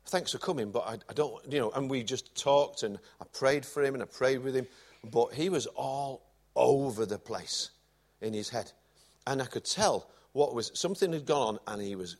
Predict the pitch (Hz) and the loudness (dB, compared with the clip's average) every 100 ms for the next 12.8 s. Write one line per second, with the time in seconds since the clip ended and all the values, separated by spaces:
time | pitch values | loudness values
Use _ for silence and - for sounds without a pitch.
0 | - 98 98 139 151 160 127 107 90 85 | -16 -4 0 0 -2 -10 -8 -10 -10 -14
1 | 85 131 95 - - 110 107 98 90 - | -4 -2 -2 -6 -12 -6 -6 -6 -10 -6
2 | 143 123 - - 151 226 - - - 208 | 0 0 -2 -2 2 4 2 0 2 4
3 | - 233 196 202 185 180 - 165 110 117 | 4 2 2 0 0 0 2 2 2 0
4 | 147 139 139 127 180 185 185 123 156 139 | 0 2 0 2 0 2 0 0 2 2
5 | 104 - - - 131 98 - _ _ _ | 2 -4 -18 -2 0 -2 -8 _ _ _
6 | _ _ _ _ _ - 101 156 95 - | _ _ _ _ _ -16 -2 0 0 -2
7 | - - _ _ _ _ - 165 196 175 | -8 -10 _ _ _ _ -4 2 2 6
8 | 190 202 208 180 165 165 160 147 131 151 | 4 6 4 2 2 2 2 0 0 2
9 | 135 120 147 143 107 92 104 - - - | 2 2 0 0 -2 -2 -4 -4 -16 -20
10 | - 139 135 127 - 151 147 143 120 107 | 0 2 4 0 0 2 4 6 4 2
11 | 123 - - - - 117 95 - _ _ | -2 -4 -10 -8 -2 -2 -2 -10 _ _
12 | _ _ _ _ - 110 110 | _ _ _ _ -8 -6 -6